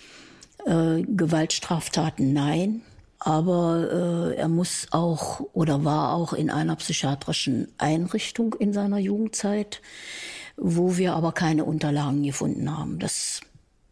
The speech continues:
können wir uns nicht erklären. Das ist, äh, zu der damaligen Zeit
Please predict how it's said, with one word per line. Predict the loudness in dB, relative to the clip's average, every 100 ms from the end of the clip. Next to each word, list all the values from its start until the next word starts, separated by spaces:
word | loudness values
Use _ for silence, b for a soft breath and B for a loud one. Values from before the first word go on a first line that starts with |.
| _ -2
können | 2 2
wir | 2
uns | 0 -2
nicht | -2
erklären. | -2 0 0 0 0
Das | -2
ist, | -4 -6 -4
äh, | 0 0 0 -2 -2
zu | -2 -2
der | 0
damaligen | 0 0 0 0 0 -2
Zeit | -2 0 -2 -4